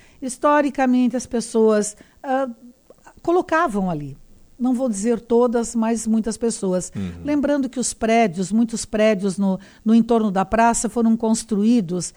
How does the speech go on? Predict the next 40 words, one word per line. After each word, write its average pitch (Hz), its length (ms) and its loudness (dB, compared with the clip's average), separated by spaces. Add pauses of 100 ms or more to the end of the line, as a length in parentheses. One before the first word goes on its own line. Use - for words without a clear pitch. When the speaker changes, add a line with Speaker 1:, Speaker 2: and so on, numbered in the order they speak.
(240)
Speaker 1:
sem 330 320 -4
pensar 254 420 0
numa 226 180 2
garagem 233 640 2
de 214 80 -6
carro, 220 520 2 (200)
sem 311 260 -2
pensar 254 520 2
num 226 80 2
espaço 214 500 0
pra 226 160 -2
lixeira. 233 580 0 (300)
Só - 280 -6
que 311 380 -4 (640)
o 370 120 0
mundo 220 360 2
muda, 254 460 2
a - 20 -2
vida 185 400 -2
muda 254 640 2 (240)
e 302 60 -4
a 262 60 0
gente 226 300 -6
tem 190 160 -4
que - 200 -16
ser 196 240 -4
cada 202 240 -4
vez 175 220 -6
melhor. 208 420 0 (420)
Então, 330 260 0
iniciou 277 360 0
todo 254 220 0
um 247 60 4
projeto 220 640 2
ali 208 180 2
através 208 520 0
do 202 140 -2
deplan, 202 520 0
da 196 100 -2
Secretaria 202 640 -2